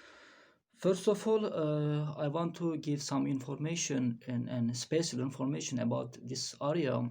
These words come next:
Uh, monastery is acceptable as a second Jerusalem for Christians. Uh, and the monast-,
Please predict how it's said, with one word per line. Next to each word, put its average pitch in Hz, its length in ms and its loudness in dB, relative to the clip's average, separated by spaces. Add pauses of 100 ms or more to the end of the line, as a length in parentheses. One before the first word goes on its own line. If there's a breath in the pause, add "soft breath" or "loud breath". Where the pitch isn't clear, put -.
(280)
Uh, 131 460 -4 (160)
monastery 170 580 -2
is - 320 -4 (1040)
acceptable 143 720 -4
as 139 180 -4
a 127 200 -4
second 151 400 -2
Jerusalem 147 840 0 (540)
for 123 180 0 (320 loud breath)
Christians. - 640 -6 (1040 soft breath)
Uh, 131 440 2 (1200)
and 170 220 2
the 170 80 0
monast-, 185 500 -4